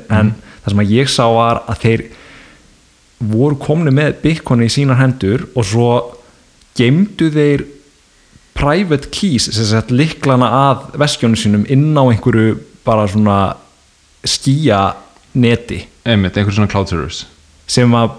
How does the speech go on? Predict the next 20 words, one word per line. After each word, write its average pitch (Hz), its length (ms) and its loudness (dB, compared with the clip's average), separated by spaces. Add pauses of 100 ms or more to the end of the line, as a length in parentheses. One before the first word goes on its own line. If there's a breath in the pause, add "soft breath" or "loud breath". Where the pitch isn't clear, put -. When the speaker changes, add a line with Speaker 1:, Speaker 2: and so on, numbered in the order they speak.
(120)
Speaker 1:
F 135 300 -2
B 139 160 2
I 107 220 2
komst 135 460 -2
inn 131 260 2
á 87 100 0
og 107 500 0 (960)
ef 107 120 0
að 117 140 2
þú 117 100 0
ert, - 280 -2
eins 113 140 0
og 117 120 0
við - 80 -12
fjöllum 131 340 2
um 151 120 2
í, 117 100 4 (320)
í 117 120 0
öðrum 135 260 2
þættinum, 101 500 -2